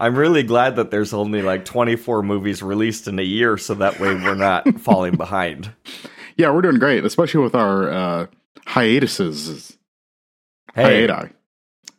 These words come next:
Speaker 1: I don't even know when this episode is gonna come out because we have, we have stuff in the can now.
Speaker 2: Yeah,
Speaker 1: We've
Speaker 2: we
Speaker 1: never been this, we've never been this far ahead, and, like, it, it's been about two years since
Speaker 2: Yeah.
Speaker 1: we've had this much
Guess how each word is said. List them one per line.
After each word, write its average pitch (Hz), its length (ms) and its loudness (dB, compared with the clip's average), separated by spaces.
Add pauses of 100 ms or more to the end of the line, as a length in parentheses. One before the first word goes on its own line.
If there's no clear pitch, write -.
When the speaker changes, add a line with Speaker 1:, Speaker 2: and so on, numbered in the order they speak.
(380)
Speaker 1:
I 135 140 4
don't 180 200 2
even 120 240 0
know 113 140 2
when 110 220 0
this 107 160 -2
episode 107 480 -2
is 95 120 -6
gonna 92 240 -6
come 92 260 -6
out 110 260 -4
because 92 340 -6
we 107 180 -2
have, 95 600 -4 (340)
we 104 140 -4
have 104 180 0
stuff 95 400 -6
in 80 100 -12
the 73 120 -14
can 92 480 -10
now. 71 380 -12 (720)
Speaker 2:
Yeah, 139 180 4
Speaker 1:
We've 101 100 4
Speaker 2:
we 135 60 4
Speaker 1:
never 147 240 4
been 113 220 2
this, 120 240 0
we've 139 240 2
never 131 340 2
been 104 160 0
this 110 200 0
far 101 200 0
ahead, 92 360 0
and, 92 120 -6
like, 90 300 -4
it, 120 200 0
it's 135 180 -2
been 160 180 0
about 135 260 2
two 147 160 0
years 107 460 -2
since - 180 -16
Speaker 2:
Yeah. 120 240 0
Speaker 1:
we've 107 160 -4
had 95 240 -4
this 104 240 -6
much 98 320 -4